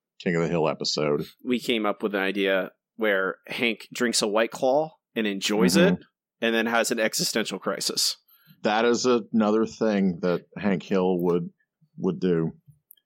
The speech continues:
Speaker 2: He's like,
Speaker 1: He
Speaker 2: "Oh."
Speaker 1: would do it on, he would kinda do it on accident, though.
Speaker 2: Right,
Speaker 1: Like, he
Speaker 2: yeah.
Speaker 1: would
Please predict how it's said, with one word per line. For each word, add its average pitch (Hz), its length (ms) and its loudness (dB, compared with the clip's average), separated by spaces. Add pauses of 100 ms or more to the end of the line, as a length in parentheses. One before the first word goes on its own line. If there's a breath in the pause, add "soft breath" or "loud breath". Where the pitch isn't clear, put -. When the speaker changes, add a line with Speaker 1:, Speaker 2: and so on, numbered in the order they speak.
Speaker 2:
He's - 120 -6
like, 135 180 0
Speaker 1:
He 131 60 2
Speaker 2:
"Oh." 196 140 6
Speaker 1:
would 123 160 2
do 185 160 6
it 165 80 4
on, 135 200 2
he 143 100 0
would 143 180 -2
kinda 180 260 2
do 135 220 0
it 113 40 2
on 104 180 0
accident, 85 640 -4
though. 113 80 0
Speaker 2:
Right, 101 180 2
Speaker 1:
Like, 82 100 -2
he 127 100 0
Speaker 2:
yeah. 92 100 2
Speaker 1:
would 85 100 -2